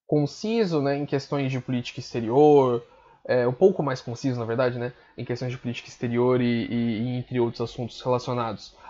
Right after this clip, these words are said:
à política internacional, existem muitos interesses diferentes entre seus próprios membros, né, em relação a acordos de livre comércio com outras partes do planeta, é, em relação a políticas de imigração, políticas monetárias, né?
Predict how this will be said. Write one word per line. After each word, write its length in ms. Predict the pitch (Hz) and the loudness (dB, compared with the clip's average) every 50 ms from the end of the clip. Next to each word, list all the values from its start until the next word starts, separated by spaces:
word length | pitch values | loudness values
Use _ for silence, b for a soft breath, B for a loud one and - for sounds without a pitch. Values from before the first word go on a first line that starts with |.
| B | B
à 100 | - 127 | 2 2
política 380 | 131 - 139 131 123 123 - 127 | 2 2 0 0 0 -2 -4 -8
internacional, 640 | 123 127 120 117 - - 127 139 151 147 135 131 b b b b b | -6 -6 -6 -6 -6 -4 -2 0 2 2 2 0 b b b b b
existem 440 | - 160 180 180 190 185 - 208 202 | 0 0 2 2 0 -2 -2 0 0
muitos 400 | 190 175 180 233 285 - 311 254 | 2 4 4 2 2 2 0 0
interesses 640 | 262 240 - 202 180 175 180 180 - 180 165 151 143 | 0 2 2 4 4 4 2 0 -2 -4 -2 -2 -2
diferentes 1300 | 135 139 160 196 254 285 - - - 254 202 170 156 143 139 139 139 151 180 - - 226 220 202 - | -2 -2 -2 0 -2 -2 -4 0 2 2 4 4 4 4 4 2 2 0 -2 -2 -4 -4 -4 -4 -2
entre 380 | 165 175 196 277 349 - 254 240 | 0 0 0 0 0 0 -2 -2
seus 200 | - - 156 - | -2 -2 -4 -4
próprios 440 | - - 143 127 123 - 131 123 127 | 2 4 4 4 4 2 0 -2 0
membros, 500 | 123 117 110 107 101 98 98 101 110 113 | -2 -2 -2 -2 -4 -6 -6 -8 -6 -4
né, 180 | 113 110 117 B B B B - | -4 -4 -4 B B B B -6
em 60 | 127 | -2
relação 480 | 139 139 143 147 139 - - 135 131 | 0 2 2 2 0 0 0 0 0
a 40 | 127 | 0
acordos 320 | 123 - - 135 131 131 127 | 2 2 2 2 2 2 0
de 80 | 131 | 0
livre 240 | 123 120 120 120 120 | 0 -2 -2 -4 -4
comércio 760 | - - 147 151 151 143 139 139 139 135 131 131 - - 127 | 0 2 2 4 4 4 2 2 2 2 0 -2 -4 -6 -6
com 180 | - - 127 | -4 -2 0
outras 300 | 123 123 117 123 123 120 | 0 0 0 -2 -4 -4
partes 300 | - - 110 104 110 - | -2 -2 -2 -2 -2 -6
do 80 | - 110 | -10 -6
planeta, 760 | - - 143 151 151 139 139 135 135 131 - - 131 123 b b b b b b b _ | -2 0 0 0 0 0 0 -2 -2 -2 -2 -2 -2 -2 b b b b b b b _
é, 300 | - - 127 127 127 123 | -2 2 4 4 4 4
em 100 | 123 127 | 4 2
relação 400 | 127 135 127 131 127 - - 139 | 0 0 0 0 0 0 -2 -4
a 20 | 127 | -2
políticas 560 | - - 139 135 131 - - - 139 135 131 | 0 2 2 2 2 2 0 0 0 0 0
de 100 | 127 139 | 0 0
imigração, 760 | 135 135 131 127 131 127 123 - - - 151 156 156 151 147 | 0 0 2 2 2 0 0 -2 -4 -2 0 2 4 4 2
políticas 640 | 143 - - 139 139 139 131 - - - 139 131 127 | 2 0 2 2 2 2 2 0 -2 -2 -2 0 0
monetárias, 880 | 131 127 127 123 120 - - 147 147 147 147 143 139 139 135 131 127 127 | 0 0 0 -2 -2 0 2 4 4 6 6 4 4 4 2 0 0 0
né? 220 | 127 127 131 131 | -2 -2 -2 -2